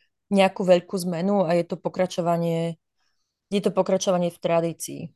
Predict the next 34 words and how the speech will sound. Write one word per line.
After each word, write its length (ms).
Takže 480
asi, 240
asi 240
by 80
som 240
to 240
ukončila 400
týmto. 400
Nemyslím 400
si, 160
že, 400
že 160
tam 160
bol 80
nejaký 320
dôvod. 640
Je 400
to 160
proste, 720
a 240
on 160
je, 480
on 240
je 640
legalista, 720
v 160
ústave 400
tie 160
voľby 320
majú 240
napísané, 880
no 160
tak 240
si 320